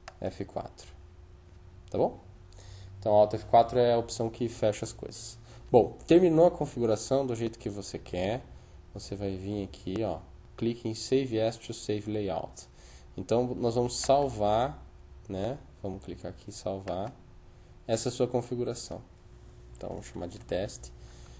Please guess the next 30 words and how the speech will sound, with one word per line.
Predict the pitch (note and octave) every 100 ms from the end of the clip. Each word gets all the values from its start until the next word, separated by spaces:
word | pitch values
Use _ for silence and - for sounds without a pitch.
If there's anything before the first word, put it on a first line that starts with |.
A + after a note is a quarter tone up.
| - -
Então, | A2 D3+
a | C#3
partir | C#3 E3
do |
momento | F#3 E3+
que | -
você | C#3
salvar | - B2 G#2 G2 G2+ F#2+
isso, | C#3 D#3 - F#2 - - - - - -
você | - D3
fica | D3 - D3
tranquilo, | D3+ D#3 D#3 C#3+ A2+ -
porque, | G#2 A2 - A#2+ A2 -
é, | G#2+ G#2+ G#2 G#2 G#2 G#2 G#2 G2+ - -
é, | G2+ G#2 G2+ G1+ -
essa, | G#2 - -
esse, | A#2+ B2 B2+ - -
esse, | - A2 - A#2+ -
essa | B2 C3
configuração | C3 - B2+ B2+ C3
fica | -
salva. | C#3+ - B2 G#2
Qualquer | G2+ A2 C3+
outro | C3+ -
computador | B2+ A#2 A2+
que | A#2
você | -
for | A#2+ A#2
se | -
conectar, | A#2 A2+ - A#2+ -